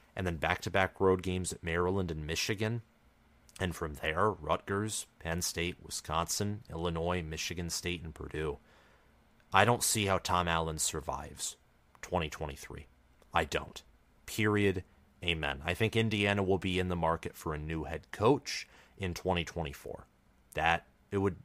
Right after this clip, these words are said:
and it would in fact surprise me if they kept Tom Allen after this season. I think Indiana, through subtraction in the transfer portal and the fact that transfer portal additions often take time to build chemistry,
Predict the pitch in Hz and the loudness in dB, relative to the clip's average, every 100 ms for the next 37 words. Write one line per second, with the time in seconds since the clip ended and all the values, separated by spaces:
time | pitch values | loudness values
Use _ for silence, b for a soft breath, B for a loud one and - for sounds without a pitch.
0 | - 117 107 104 113 123 110 101 - 127 | -4 -2 0 2 4 6 4 2 4 4
1 | - - 104 - - 95 95 87 85 76 | 4 0 -2 -4 2 4 4 2 -2 -6
2 | 73 80 - 80 - - 78 73 69 67 | -6 -10 -8 -10 -8 -4 -2 -2 -8 -10
3 | 67 69 - 73 73 - 80 73 80 80 | -10 -10 -10 -8 -6 -6 -6 -4 -4 -4
4 | 92 90 90 82 82 80 78 B B B | -6 -6 -4 -2 -2 -2 -4 B B B
5 | B - 120 90 87 80 76 _ _ _ | B -6 0 2 2 0 -4 _ _ _
6 | _ _ - - - 92 - - 98 95 | _ _ -20 -10 -4 -4 -2 4 4 4
7 | - 107 95 87 98 92 - - 85 92 | 0 0 0 -2 -2 -2 -2 -4 2 4
8 | 87 87 82 B B B 98 87 - 87 | 6 4 2 B B B -4 -4 0 0
9 | - - - 95 - 87 101 87 78 85 | 0 -4 -2 -2 -2 -2 -2 0 -2 -2
10 | 82 87 85 82 - 82 82 80 - 82 | -2 -2 0 0 -2 -6 -8 -10 -4 -2
11 | 85 80 73 71 - 98 123 - - 151 | -2 -4 -6 -8 -4 -2 0 -2 0 0